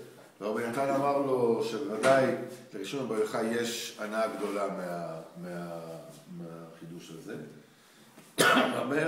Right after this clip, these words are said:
אמר, הוסיף, ואמר לו עוד. ואמר לו, "ודש סוד רבי שמעון בעצמו, הוא מרומז בפסוק אחר. כי דע, כי התנא הקדוש רבי שמעון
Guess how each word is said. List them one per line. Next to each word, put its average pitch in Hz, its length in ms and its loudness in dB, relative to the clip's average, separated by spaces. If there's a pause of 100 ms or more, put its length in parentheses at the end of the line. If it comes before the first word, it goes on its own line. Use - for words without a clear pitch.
אמר, 151 220 4
הוסיף, - 760 -2 (1300)
ואמר 117 280 -2
לו 127 80 2
עוד. 107 280 0 (1200)
ואמר 135 460 4
לו, 151 600 6
"ודש 139 580 6
סוד 143 160 0
רבי 131 180 0
שמעון 127 340 -2
בעצמו, 87 720 -4 (1040)
הוא 143 160 2
מרומז 156 600 6
בפסוק 143 520 2
אחר. 90 320 -4 (1120)
כי 95 160 -8
דע, 156 540 12 (420)
כי 107 120 -4
התנא 143 360 2
הקדוש 127 400 0
רבי 113 180 -2
שמעון 131 600 -2